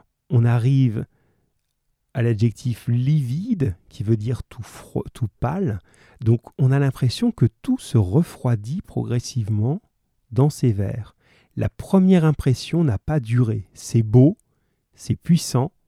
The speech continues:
mais c'est mort, c'est froid. Voilà l'idée. Bien.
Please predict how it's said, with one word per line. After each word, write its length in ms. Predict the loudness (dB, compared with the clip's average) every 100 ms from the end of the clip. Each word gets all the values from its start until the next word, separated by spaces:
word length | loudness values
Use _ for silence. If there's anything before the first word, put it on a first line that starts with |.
| _ _ _ _ _ _ -8
mais 60 |
c'est 220 | -6 -2
mort, 540 | 2 2 2 -4 -14 _ _ _ _ _ _ _
c'est 180 | _ -12
froid. 440 | -12 -8 -6 -6 -8 _ _ _ _ _
Voilà 220 | 0 2
l'idée. 340 | 2 0 -4 -8 _ _ _ _ _ _ _
Bien. 340 | -2 2 2